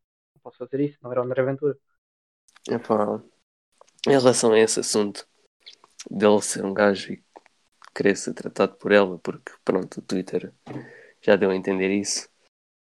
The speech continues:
Speaker 2: Ah, epá, eu sou, eu sou aquela pessoa que,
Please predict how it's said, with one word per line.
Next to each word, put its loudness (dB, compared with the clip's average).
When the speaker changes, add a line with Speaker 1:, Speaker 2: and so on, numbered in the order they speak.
Speaker 2:
Ah, 0
epá, 2
eu 2
sou, 0
eu -4
sou 0
aquela 0
pessoa -4
que, -6